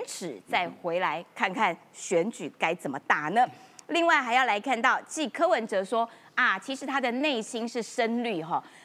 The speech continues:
他的外交军事要走小英路线之后，国民党的侯康佩接受了美国媒体N B C的专访，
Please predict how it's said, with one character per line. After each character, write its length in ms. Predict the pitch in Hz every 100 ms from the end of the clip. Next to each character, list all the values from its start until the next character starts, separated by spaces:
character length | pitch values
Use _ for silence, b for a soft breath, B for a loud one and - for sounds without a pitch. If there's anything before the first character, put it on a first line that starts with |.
| B
他 120 | 302
的 100 | 277
外 300 | 247 302 226
交 240 | 196 220 214
军 260 | - 214 226
事 160 | -
要 160 | 202 190
走 240 | - 170
小 320 | 196 - 143 139
英 300 | - 269 277
路 180 | 302 254
线 260 | 208 277 208
之 140 | 302
后， 220 | 403 339 - - _ _
国 220 | - 233 330
民 180 | 381
党 240 | 359 151 139
的 160 | 147 - b b
侯 380 | - 214 196 254
康 320 | 269 277 285
佩 240 | 320 285 - -
接 180 | - 226
受 200 | 247 214
了 120 | 170 -
美 180 | 190 185
国 160 | 196 190
媒 180 | 190
体 220 | 208 214 147 B B
N 140 | 220
B 140 | 220
C 180 | 214 226
的 140 | 226 170
专 260 | 302 320 440
访， 160 | -